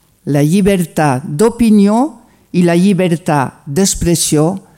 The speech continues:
tan malmesa avui. I això no és pas neutre dir-ho en aquestes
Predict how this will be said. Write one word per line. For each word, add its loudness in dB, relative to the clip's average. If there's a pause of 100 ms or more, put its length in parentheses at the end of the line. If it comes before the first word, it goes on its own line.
(300)
tan 2
malmesa 2
avui. -2 (1200)
I 0
això 0 (420)
no 2
és -2
pas -2
neutre 0
dir-ho 0 (340)
en 2
aquestes -2